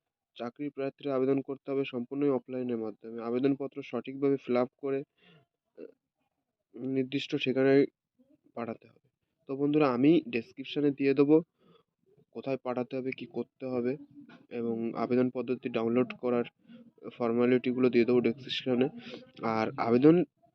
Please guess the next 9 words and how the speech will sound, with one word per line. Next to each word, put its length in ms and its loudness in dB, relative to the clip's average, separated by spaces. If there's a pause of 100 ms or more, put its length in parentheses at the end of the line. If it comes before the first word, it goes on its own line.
(240)
করার 200 -4
শেষ 340 2
ডেট 180 4
হচ্ছে 180 -2
পঁচিশে 480 -6
জানুয়ারি 500 2 (540)
দু 140 -4
হাজার 220 2
চব্বিশ। 560 -4